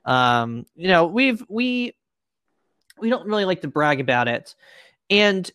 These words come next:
as such, being so big in Star Wars, oftentimes we are asked to help out and we're given exclusives, or we're just kind of a soundboard for different things.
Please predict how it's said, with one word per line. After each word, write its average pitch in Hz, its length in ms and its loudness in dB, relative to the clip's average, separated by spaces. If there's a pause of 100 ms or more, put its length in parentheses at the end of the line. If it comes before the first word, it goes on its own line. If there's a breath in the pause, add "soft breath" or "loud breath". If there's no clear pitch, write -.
as 294 320 2
such, - 840 -2 (1500)
being 262 340 0
so 214 300 4
big 185 400 4
in 170 100 0
Star 180 320 4
Wars, 190 260 2 (140)
oftentimes 185 1200 2 (440)
we 196 200 -4
are 190 120 -2 (100)
asked 196 540 0 (160)
to 180 140 -4
help 185 360 0
out 196 600 0 (680)
and 170 540 -2
we're 160 220 -6
given 151 260 -6
exclusives, 233 1080 -4 (100)
or 233 580 2 (260 soft breath)
we're 202 180 0
just 196 240 -4
kind 202 140 4
of 156 80 0
a 151 40 -2
soundboard 156 1000 0
for - 140 -8
different 127 420 -8
things. 120 400 -8